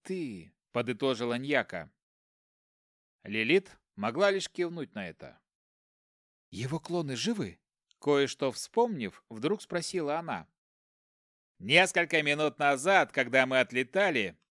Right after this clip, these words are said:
были в порядке. Сейчас не знаю", пожал плечами Ворон. Клоны духовно связаны со своим создателем. Они должны ощущать его вне зависимости от расстояния. В теории,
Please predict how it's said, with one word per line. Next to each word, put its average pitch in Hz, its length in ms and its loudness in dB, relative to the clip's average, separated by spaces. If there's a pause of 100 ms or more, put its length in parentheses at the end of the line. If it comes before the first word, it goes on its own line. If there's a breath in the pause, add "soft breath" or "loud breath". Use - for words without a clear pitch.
(140)
были 147 300 4
в 156 120 -4
порядке. 190 720 0 (180)
Сейчас 123 480 0
не 156 160 -4
знаю", 143 480 2 (260)
пожал 113 360 -2
плечами 110 420 -4
Ворон. 104 460 -4 (960)
Клоны 131 640 -4
духовно 180 560 -2
связаны 160 520 -8
со 143 160 -12
своим 135 300 -6
создателем. 147 760 -10 (440)
Они 127 260 -6
должны 135 280 -6
ощущать 139 580 -8
его 127 180 -4
вне 135 220 -8
зависимости 123 680 -8
от 113 120 -8
расстояния. 123 800 -10 (240)
В - 140 -20
теории, 110 600 -4